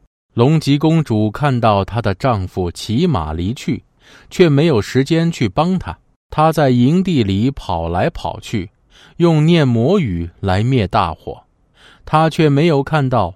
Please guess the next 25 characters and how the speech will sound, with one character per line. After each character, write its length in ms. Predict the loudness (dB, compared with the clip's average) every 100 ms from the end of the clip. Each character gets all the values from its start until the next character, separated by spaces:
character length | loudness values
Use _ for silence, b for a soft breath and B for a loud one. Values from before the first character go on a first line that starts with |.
| -6
火 280 | 2 4
灵 240 | 4 4 2
圣 240 | 2 2
母 300 | 2 2 0
从 260 | -2 -2 -2
他 160 | 0
身 320 | -2 0 0 0
后 280 | 0 -2
走 240 | 0 -6 -6 -4
过 160 | -2
来， 180 | -2 -4 _ _ B B B
在 240 | 0 0
他 160 | 2 -2
的 140 | -2
背 260 | -2 -2 -2
后 320 | -2 -6 -6 _ _
刺 340 | -12 -2 -2
了 180 | -2 -6
一 160 | -6 -8
刀。 260 | -4 -6 -8 _ _ _ _ _ _ _ _
第 340 | 0 0 0
七 240 | -4 -2 -2
十 160 | 0
二 240 | -2 -2 -4
章， 300 | -2 -4 -4